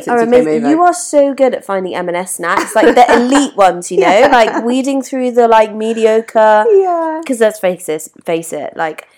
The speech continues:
Speaker 2: nothing in M and S is bad.
Speaker 1: No, exactly.
Speaker 2: But they have the mediocre ones and then they have the really good ones. So
Speaker 1: Mm.
Speaker 2: if you're looking for it, we'll put a photo of it
Speaker 1: Oh,
Speaker 2: on the
Speaker 1: yeah.
Speaker 2: Instagram as well. But it's the M and S milk chocolate covered hazelnut wafer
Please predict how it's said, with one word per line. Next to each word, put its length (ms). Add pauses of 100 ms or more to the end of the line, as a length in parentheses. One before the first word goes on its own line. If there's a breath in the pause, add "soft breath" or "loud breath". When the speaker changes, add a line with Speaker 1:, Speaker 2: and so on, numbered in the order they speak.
(160 soft breath)
Speaker 2:
nothing 320
in 100
M 120
and 100
S 220
is 120
bad. 540
Speaker 1:
No, 400
exactly. 340
Speaker 2:
But 420 (680)
they 120
have 200
the 80
mediocre 420
ones 160
and 180
then 80
they 60
have 300
the 120
really 460
good 180
ones. 280
So 180
Speaker 1:
Mm. 340
Speaker 2:
if 120
you're 100
looking 300
for 160
it, 220 (120)
we'll 120
put 180 (100)
a 100
photo 360 (260)
of 220
it 100
Speaker 1:
Oh, 60
Speaker 2:
on 160
the 80
Speaker 1:
yeah. 160
Speaker 2:
Instagram 440
as 140
well. 320
But 180 (340 loud breath)
it's 160
the 140
M 120
and 100
S 180
milk 520 (120)
chocolate 560
covered 300 (180)
hazelnut 540
wafer 360